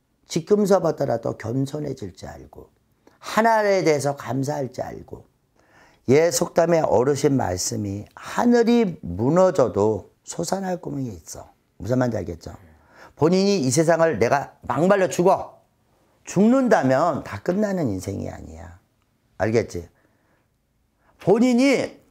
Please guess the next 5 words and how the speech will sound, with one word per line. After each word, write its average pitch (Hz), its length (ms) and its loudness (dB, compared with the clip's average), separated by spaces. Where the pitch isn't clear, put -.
본인의 254 600 4
이름을 202 300 4
여태까지 151 520 0
감추고 170 500 -4
살았잖아. 98 600 -6